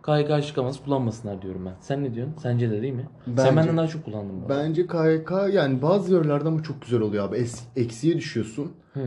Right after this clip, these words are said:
Speaker 2: Ama bazen güzel oluyor yani. O anda paran olmuyor ya. Mesela bir şey alacaksın.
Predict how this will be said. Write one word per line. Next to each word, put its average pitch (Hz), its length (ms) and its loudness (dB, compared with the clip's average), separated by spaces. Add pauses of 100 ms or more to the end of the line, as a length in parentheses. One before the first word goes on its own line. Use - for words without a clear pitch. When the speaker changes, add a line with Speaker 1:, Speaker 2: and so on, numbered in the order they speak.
(120)
Speaker 2:
Ama 147 460 4
bazen 156 540 2 (180)
güzel 127 300 0
oluyor 95 280 0
yani. 90 340 -6
O 127 100 4
anda 156 220 6
paran 147 260 4
olmuyor 147 340 4
ya. 95 200 -2 (180)
Mesela 110 320 -6
bir - 40 -10
şey 131 160 0
alacaksın. 95 600 -2